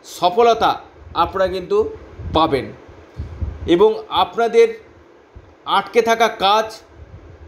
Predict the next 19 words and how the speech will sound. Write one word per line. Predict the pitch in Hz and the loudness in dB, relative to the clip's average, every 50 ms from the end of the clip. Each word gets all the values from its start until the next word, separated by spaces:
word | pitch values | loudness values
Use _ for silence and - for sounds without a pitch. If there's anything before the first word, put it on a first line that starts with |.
| - - | -8 -4
আপনাদের | 156 175 - - 190 185 175 208 214 208 208 - - - - - | -2 -2 0 0 0 2 2 2 0 0 -4 -14 -16 -20 -18 -14
সম্পন্ন | - - 180 170 170 170 151 165 170 165 160 | -8 -4 -2 0 0 0 -2 -2 -2 -2 -2
কিন্তু | 151 160 156 151 185 214 | -2 -2 -2 -2 -2 -2
হবে। | 214 - - 147 127 120 104 - - - - - - - - - - - - - - - - - | -2 -2 -2 -4 -4 -4 -6 -10 -12 -16 -16 -14 -12 -10 -10 -12 -12 -14 -18 -20 -20 -8 -4 -2
এর | 190 180 185 | -2 0 2
পরের | 190 208 220 233 226 220 | 2 4 4 4 4 4
যে | 226 240 | 4 4
রাশি, | 226 214 214 214 220 233 226 | 4 4 2 0 -2 -6 -8
সে | 220 - 214 214 | -2 0 0 0
রাশির | 208 202 202 214 208 | 0 0 -4 -4 -8
নাম | 202 196 190 | -8 -6 -4
মকর | 185 180 180 185 196 185 175 | -4 -4 -4 -4 -4 -2 -2
রাশি। | 151 151 151 - - - - - - - - - - - - - - - 135 | -2 -2 -4 -6 -12 -12 -14 -18 -20 -20 -20 -18 -16 -16 -16 -16 -16 -8 -2
মকর | 147 180 185 - 220 233 233 226 | 0 2 2 2 4 2 4 4
রাশির | 220 220 220 240 240 240 247 247 247 202 175 - - | 2 0 -2 -4 -4 -2 -2 -2 -4 -6 -8 -10 -4
আপনার | - 175 180 - - 226 220 202 | -2 -2 -2 0 0 0 2 2
রাশিতেই | 190 185 190 - 240 233 226 226 226 226 | 2 2 2 0 -4 -6 0 2 4 4
অবস্থান | 220 220 220 220 - 226 214 185 190 | 4 2 0 0 0 -2 -2 2 2
করছে | 220 - - - 170 143 - | 2 2 2 0 -2 -2 -2